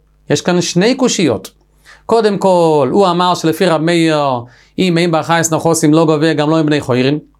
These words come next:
בברייתא ראינו מפורש שכן גובים בני חוירין. ועוד קושייה שרב אלעזר אומר, שלכול עלמא לא חוששים לקנוניה.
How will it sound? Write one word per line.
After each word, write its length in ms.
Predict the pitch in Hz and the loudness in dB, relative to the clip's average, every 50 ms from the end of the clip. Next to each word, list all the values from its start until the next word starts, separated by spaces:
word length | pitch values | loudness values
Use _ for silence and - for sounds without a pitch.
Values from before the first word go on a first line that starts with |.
| _ _ _ - | _ _ _ -4
בברייתא 460 | 156 151 170 165 170 170 160 - 170 | -2 -2 0 0 0 0 0 0 0
ראינו 220 | 147 151 160 160 | 0 2 2 2
מפורש 480 | 156 143 - - 147 151 147 143 139 - | 0 0 0 0 0 0 0 -2 -2 -4
שכן 300 | 147 139 - 143 131 127 | -4 -4 -2 -2 -2 0
גובים 260 | 117 113 113 117 110 | -2 0 0 0 0
בני 100 | 110 113 | -2 -2
חוירין. 360 | 107 - 113 113 117 139 147 147 - - _ - - - - - - | -2 0 0 0 0 0 -2 -2 -6 -14 _ -20 -20 -20 -20 -4 0
ועוד 200 | 117 123 143 - | 0 0 0 0
קושייה 500 | - 226 220 - 214 202 165 151 147 147 | 0 -2 0 0 0 0 0 0 0 -2
שרב 240 | - - 143 139 143 | -2 -4 -4 -2 0
אלעזר 220 | 160 196 196 185 | 0 0 0 0
אומר, 380 | 170 156 147 165 180 196 208 220 214 214 - _ _ _ _ _ - | 0 0 0 0 0 0 0 -2 -6 -10 -16 _ _ _ _ _ -6
שלכול 460 | - 135 131 127 - - 185 185 175 | -2 -2 -2 0 0 0 2 2 2
עלמא 220 | 160 175 175 165 | 2 2 2 0
לא 80 | 156 170 | 0 0
חוששים 420 | 170 180 160 - - 165 180 175 | 0 -2 -4 -4 -2 0 0 0
לקנוניה. 460 | 156 - - 190 226 233 233 220 175 | 0 0 0 0 0 0 0 0 -2